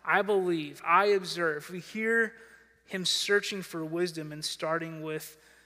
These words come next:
himself. Look at verse twenty-three. He says, "All this I have tested by wisdom.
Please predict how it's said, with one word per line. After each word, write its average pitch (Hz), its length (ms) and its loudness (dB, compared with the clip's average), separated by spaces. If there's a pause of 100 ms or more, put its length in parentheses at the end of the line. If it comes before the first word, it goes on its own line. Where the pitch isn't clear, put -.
(140)
himself. 151 720 -8
Look 180 120 -4
at 208 60 6
verse 180 220 2
twenty-three. 156 680 -10
He 180 120 -4
says, 175 420 2 (1300)
"All 247 280 8
this 180 480 0 (280)
I 202 300 8
have 220 260 -4
tested 185 460 -4
by 170 220 4
wisdom. 151 520 -8